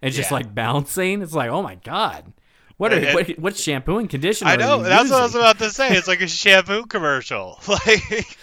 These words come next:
Speaker 1: Exactly. Um, one thing that I also noticed is Raiden is just Highlander. That's the guy who plays Highlander.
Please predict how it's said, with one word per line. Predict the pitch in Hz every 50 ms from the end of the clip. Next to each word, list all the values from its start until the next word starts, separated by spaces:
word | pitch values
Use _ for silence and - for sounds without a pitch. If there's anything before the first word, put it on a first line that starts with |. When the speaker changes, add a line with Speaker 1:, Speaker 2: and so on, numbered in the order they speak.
| - 202 - - _ _ -
Speaker 1:
Exactly. | 135 123 127 139 143 151 151 - - - 120 123 113 - - 139 - - _ - - _ _ _ _ 151 131 - -
Um, | 135 139 139 139 135 135 135 131 127 127 123 120 120 117 113 110 110 113 113 -
one | 139 143 143
thing | 139 160 147 139
that | 135 131 127
I | 127
also | 123 123 127 127 - 135 123
noticed | 120 120 123 127 127 - -
is | 120 110 104 101
Raiden | 104 110 117 131 151 165 175 175 156 127
is | 98 120 120 117
just | 127 120 - -
Highlander. | - 135 151 147 123 107 98 92 92 90 87 92 113 -
That's | 123 143 - -
the | 170
guy | 131 107 113 120 127 123
who | 123 120 117
plays | - - 127 120 117 -
Highlander. | - 123 127 123 104 90 87 82 78 78 82 104